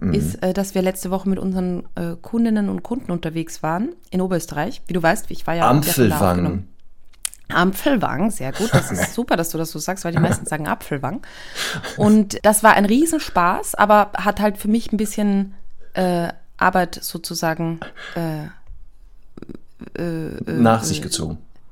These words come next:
Speaker 2: nicht
Speaker 1: Mit
Speaker 2: nach
Speaker 1: sich
Speaker 2: sich
Speaker 1: gebracht.
Speaker 2: gezogen. Nein,
Speaker 1: Witzig
Speaker 2: auch
Speaker 1: gemacht.
Speaker 2: nicht, sondern
Speaker 1: Äh.
Speaker 2: ich musste halt Arbeit liegen lassen und die, und
Speaker 1: <gasps>
Speaker 2: komme jetzt einfach nicht hinterher.
Speaker 1: <laughs>
Speaker 2: Und dann war ich noch ein bisschen angeschlagen, konnte mich nicht auskurieren. Jetzt bin ich wieder angeschlagen und so weiter. Aber
Speaker 1: Ah.
Speaker 2: auf jeden Fall,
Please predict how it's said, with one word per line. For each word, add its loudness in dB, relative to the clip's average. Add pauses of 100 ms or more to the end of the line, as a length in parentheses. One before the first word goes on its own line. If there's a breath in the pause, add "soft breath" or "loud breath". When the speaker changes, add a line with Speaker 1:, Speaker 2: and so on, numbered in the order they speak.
(260)
Speaker 2:
nicht 6
Speaker 1:
Mit 6
Speaker 2:
nach 8
Speaker 1:
sich 2
Speaker 2:
sich 4
Speaker 1:
gebracht. 2
Speaker 2:
gezogen. 2 (380)
Nein, 6
Speaker 1:
Witzig 4
Speaker 2:
auch 8
Speaker 1:
gemacht. 0
Speaker 2:
nicht, 0 (260 loud breath)
sondern 6
Speaker 1:
Äh. 2
Speaker 2:
ich -2
musste 2
halt 8
Arbeit 8
liegen 8
lassen 6
und 0
die, -4
und 0
Speaker 1:
<gasps> 4
Speaker 2:
komme 8
jetzt 4
einfach 4
nicht 0
hinterher. 0 (280 loud breath)
Speaker 1:
<laughs> 4
Speaker 2:
Und 6
dann 6
war 10
ich 0
noch 2
ein -2
bisschen -2
angeschlagen, -2
konnte -2
mich 2
nicht -2
auskurieren. 2 (360 loud breath)
Jetzt 8
bin 8
ich 4
wieder 8
angeschlagen 6
und 2
so -2
weiter. 2
Aber 6
Speaker 1:
Ah. 6
Speaker 2:
auf -2
jeden -2
Fall, -4